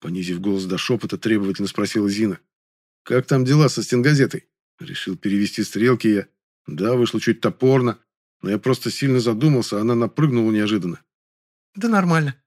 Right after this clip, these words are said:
махнула Зина. «Приняли, похвалили и грамоту обещали дать. Так мы пойдём в кино?» Чем дальше, тем сильнее она меня раздражала. Эдакая девушка с веслом, хоть и в локонах.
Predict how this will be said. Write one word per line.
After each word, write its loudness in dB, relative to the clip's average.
махнула -6
Зина. -2
«Приняли, 2
похвалили 0
и 0
грамоту 0
обещали 0
дать. -4
Так -6
мы 4
пойдём 4
в 0
кино?» -2
Чем -10
дальше, -2
тем -4
сильнее 0
она 2
меня 2
раздражала. -4
Эдакая 0
девушка 0
с -4
веслом, 2
хоть 0
и 4
в 0
локонах. 0